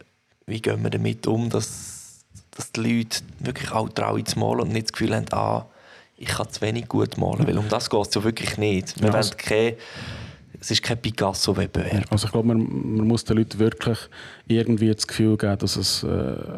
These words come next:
Speaker 2: kein richtig oder kein falsch gibt, sondern es einfach wirklich, hey, es ist ein Erlebnis, ähm, da passiert etwas, wir machen das jetzt zusammen und es ist gut so. Also es geht jetzt auch nicht, ähm, eben, wer hat jetzt das schönste Bild und dann kann man das verkaufen, also überhaupt nicht, oder?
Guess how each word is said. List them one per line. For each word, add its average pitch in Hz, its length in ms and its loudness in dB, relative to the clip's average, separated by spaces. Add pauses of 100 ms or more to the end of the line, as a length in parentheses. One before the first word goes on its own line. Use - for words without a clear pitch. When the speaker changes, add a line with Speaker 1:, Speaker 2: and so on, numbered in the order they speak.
(140)
Speaker 2:
kein - 240 -2
richtig 110 300 0
oder 104 120 0
kein - 140 -8
falsch - 460 2
gibt, - 340 0 (460)
sondern 101 240 2
es 95 100 2
einfach 107 220 0
wirklich, 107 360 0 (200)
hey, 107 240 4
es 101 120 0
ist - 240 0
ein 104 60 2
Erlebnis, 120 640 2
ähm, 101 240 0
da - 80 -2
passiert 110 480 2
etwas, 113 440 0 (440)
wir 104 80 2
machen 104 260 2
das 104 120 0
jetzt - 240 -4
zusammen 110 300 4
und 104 180 -2
es 113 100 -2
ist 107 140 0
gut 107 260 2
so. - 240 -2 (320)
Also - 100 -4
es - 100 0
geht 104 120 4
jetzt - 180 -2
auch 104 60 4
nicht, 104 160 4
ähm, 104 280 4 (340)
eben, 101 200 2
wer 98 180 4
hat 104 140 2
jetzt - 380 0
das - 80 0
schönste 110 360 4
Bild 113 340 4
und 104 100 4
dann 101 260 4 (380)
kann 98 180 0
man 110 100 4
das - 140 0
verkaufen, - 520 2
also 95 160 0
überhaupt 92 360 2
nicht, 90 260 4
oder? 82 180 0